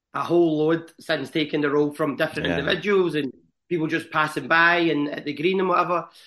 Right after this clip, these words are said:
Speaker 2: Mm.
Speaker 1: So, oh, my, so me as a person, I am self-employed. I'm self-employed. I'm not employed by anyone. I'm self-employed.
Speaker 2: Mm-hmm.
Speaker 1: So, from obviously self-employed, you need to go to work to make money. If you call in sick,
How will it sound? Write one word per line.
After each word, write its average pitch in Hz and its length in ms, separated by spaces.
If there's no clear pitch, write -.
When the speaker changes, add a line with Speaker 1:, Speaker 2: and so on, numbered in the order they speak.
Speaker 2:
Mm. 95 140
Speaker 1:
So, 180 360
oh, 202 140
my, 202 280
so 185 160
me 202 200
as 208 100
a 190 360
person, 170 300
I 170 120
am 175 140
self-employed. 156 680
I'm 147 160
self-employed. 151 640
I'm 147 100
not 151 120
employed 160 480
by 151 300
anyone. 165 420
I'm 139 140
self-employed. 147 580
Speaker 2:
Mm-hmm. - 60
Speaker 1:
So, 135 180
from 156 200
obviously 156 280
self-employed, 165 400
you 190 80
need 214 80
to 165 60
go 170 100
to 160 80
work 151 240
to 151 60
make 147 140
money. 143 300
If - 160
you 147 100
call 185 240
in 135 100
sick, - 180